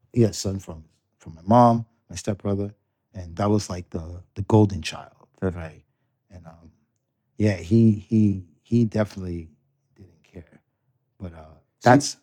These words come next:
Speaker 1: that's where the craziness came after.
Speaker 2: Oh, so what happened then?
Speaker 1: So there was a day I was at home and my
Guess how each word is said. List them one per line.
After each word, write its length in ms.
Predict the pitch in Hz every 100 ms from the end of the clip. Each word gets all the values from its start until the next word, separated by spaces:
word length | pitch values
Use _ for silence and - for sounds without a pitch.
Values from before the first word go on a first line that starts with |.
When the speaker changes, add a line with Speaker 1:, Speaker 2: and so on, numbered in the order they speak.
| -
Speaker 1:
that's 160 | 113
where 80 | 117
the 60 | 92
craziness 560 | - 135 123 95 90 -
came 280 | - 82 -
after. 460 | 117 117 - - _ _ _ _
Speaker 2:
Oh, 80 | 117
so 120 | 113
what 120 | 120 120
happened 260 | 113 110
then? 200 | 120 92 - _ _
Speaker 1:
So 400 | - 95 85 78 _ _ _ _ _
there 100 | 104
was 140 | 101
a 60 | 95
day 240 | 113 110
I 40 | 101
was 140 | 90
at 140 | 90
home 340 | 90 123 113 90
and 160 | 80 92
my 220 | 87